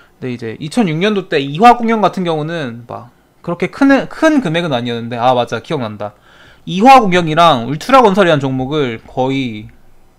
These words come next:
세 배씩, 두세 배씩 계속 먹었던 것 같아요. 그래서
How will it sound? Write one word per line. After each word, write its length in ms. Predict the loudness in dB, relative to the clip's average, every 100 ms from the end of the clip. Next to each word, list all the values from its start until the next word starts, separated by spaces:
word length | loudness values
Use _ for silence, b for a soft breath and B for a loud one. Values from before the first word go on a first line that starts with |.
| _
세 180 | -8 -4
배씩, 580 | -4 -4 -10 -12 _ -16
두세 260 | -8 -2
배씩 320 | -2 -2 -6 -10
계속 240 | -8 -4
먹었던 320 | -4 -4 -6
것 60 | -10
같아요. 280 | -12 -18 -20 _ _ _ _ -20 -20 -20 b b b b b _ _
그래서 420 | -18 -14 -14